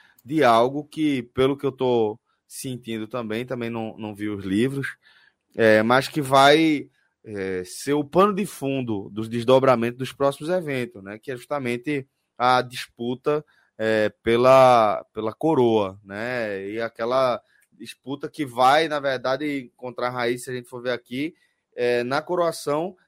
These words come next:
de Viserys, né? Que já foi algo que foi, é, que precisou ser organizado, porque tinha a, a, a, a parente mais velha dele, né? Que era a rainha que nunca foi e tal, não sei o quê, e ele acaba,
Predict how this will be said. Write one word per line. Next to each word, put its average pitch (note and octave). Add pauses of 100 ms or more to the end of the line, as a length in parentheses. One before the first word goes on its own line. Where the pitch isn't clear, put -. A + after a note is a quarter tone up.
(120)
de D3+
Viserys, B2+
né? A2
Que -
já B2
foi C3
algo B2+
que -
foi, A2+ (320)
é, G2
que -
precisou B2
ser C#3
organizado, C#3+
porque A2+
tinha A2
a, G#2+
a, G2
a, F#2 (920)
a D#2 (180)
parente A#2
mais A#2
velha G#2+
dele, G2
né? G2
Que -
era G2
a F#2+
rainha G2
que F#2+
nunca G2
foi A#2
e F2+
tal, A#2
não A2
sei A2
o -
quê, C3
e -
ele C3+
acaba, C3